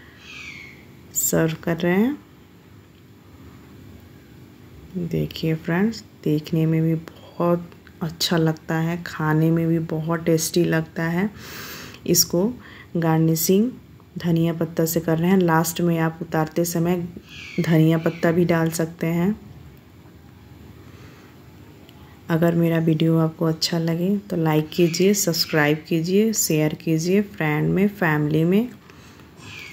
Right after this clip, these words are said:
और comment box में लिख कर भेजिए आपको क्या खाने का मन कर रहा है। अगले वीडियो में फिर मिलेंगे।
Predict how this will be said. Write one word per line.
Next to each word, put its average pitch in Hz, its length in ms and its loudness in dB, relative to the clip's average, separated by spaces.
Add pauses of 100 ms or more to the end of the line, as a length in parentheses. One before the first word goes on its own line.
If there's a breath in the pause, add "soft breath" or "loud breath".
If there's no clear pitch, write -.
और 165 200 -2
comment 160 320 2
box 165 260 0
में 165 100 2
लिख 165 220 0
कर 165 160 2
भेजिए 170 380 2
आपको 175 280 -2
क्या 156 220 -2
खाने 175 380 0
का 175 140 -4
मन 175 220 2
कर 175 180 -2
रहा 180 200 0
है। 208 220 0 (300)
अगले 165 240 2
वीडियो 160 300 0
में 160 100 2
फिर 202 200 4
मिलेंगे। 190 600 2